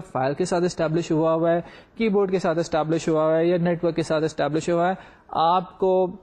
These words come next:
آپ نے صرف بتا دینا ہے کس چیز کے ساتھ اسٹیبلش ہے، اس کے بعد آپ کے پروگرام کے لیے پروسیسنگ ہمیشہ ایک جیسی ہی رہے گی۔ تو یہ اسٹریمز کا ایک ایلیگنس ہے کہ ایک دفعہ آپ نے چینل اسٹیبلش کر دیا، چینل کو آپ بس یوز کرتے جائیں، وہ چینل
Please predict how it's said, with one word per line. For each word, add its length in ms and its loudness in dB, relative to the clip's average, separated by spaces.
آپ 160 2
نے 60 0
صرف 200 0
بتا 300 0
دینا 200 0
ہے 60 0
کس 180 -4
چیز 160 -2
کے 60 -8
ساتھ 160 -2
اسٹیبلش 400 -2
ہے، 60 -2
اس 80 -2
کے 100 -2
بعد 180 -2
آپ 280 0
کے 80 -2
پروگرام 480 0
کے 200 -2
لیے 140 0
پروسیسنگ 540 -2
ہمیشہ 300 0
ایک 220 -2
جیسی 280 0
ہی 200 2
رہے 220 0
گی۔ 140 -2
تو 60 -2
یہ 120 4
اسٹریمز 380 -2
کا 60 0
ایک 180 -2
ایلیگنس 440 0
ہے 120 0
کہ 240 0
ایک 280 -2
دفعہ 200 0
آپ 180 -2
نے 120 0
چینل 300 0
اسٹیبلش 400 -2
کر 140 0
دیا، 160 0
چینل 360 0
کو 100 0
آپ 100 0
بس 240 -4
یوز 180 0
کرتے 240 -2
جائیں، 140 2
وہ 60 2
چینل 360 0